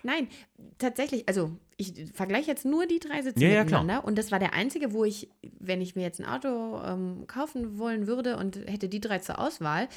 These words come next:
Speaker 1: dann würde ich sagen, na,
Speaker 2: Hm.
Speaker 1: dann nehme ich aber lieber,
Speaker 2: Ja, ja,
Speaker 1: li-,
Speaker 2: also
Speaker 1: würde ich lieber d-, einen nehmen, an dem ich alles verstellen kann, weil dann
Speaker 2: Klar.
Speaker 1: komme ich irgendwo noch, ne, dann kann ich sagen, okay, ich verzichte auf das, aber dafür mache ich das.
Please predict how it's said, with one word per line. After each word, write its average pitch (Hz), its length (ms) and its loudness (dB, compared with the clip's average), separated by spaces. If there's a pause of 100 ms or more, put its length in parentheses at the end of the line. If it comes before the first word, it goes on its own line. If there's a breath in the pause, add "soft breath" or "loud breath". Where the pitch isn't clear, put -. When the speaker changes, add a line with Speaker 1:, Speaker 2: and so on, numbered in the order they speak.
(160 loud breath)
Speaker 1:
dann 214 120 0
würde 208 140 4
ich 208 60 4
sagen, 208 160 0
na, 185 60 2
Speaker 2:
Hm. 180 80 6
Speaker 1:
dann 185 100 4
nehme 233 180 2
ich - 120 -8
aber 180 140 -2
lieber, 165 320 -2 (840)
Speaker 2:
Ja, 135 320 6
ja, 120 260 6
Speaker 1:
li-, 202 200 2
Speaker 2:
also 208 120 2
Speaker 1:
würde 233 160 6
ich 202 120 -4
lieber 240 300 0 (600)
d-, - 360 -12
einen 185 220 2
nehmen, 233 200 2
an 208 100 -2
dem 208 100 0
ich 208 160 -6
alles 269 240 0
verstellen 247 340 -4
kann, 226 140 -2
weil 185 80 0
dann 180 120 -2
Speaker 2:
Klar. 113 120 2
Speaker 1:
komme 262 140 2
ich - 160 -8
irgendwo 226 420 0
noch, 226 240 -4 (140)
ne, 226 160 0
dann 254 120 0
kann 233 140 -4
ich 240 100 -2
sagen, 226 160 -2
okay, 214 220 -2 (220 loud breath)
ich - 80 -16
verzichte 214 420 0
auf 208 100 -2
das, 269 200 0
aber 214 140 -2
dafür 208 200 -2
mache 196 160 0
ich 190 100 -6
das. 262 200 -4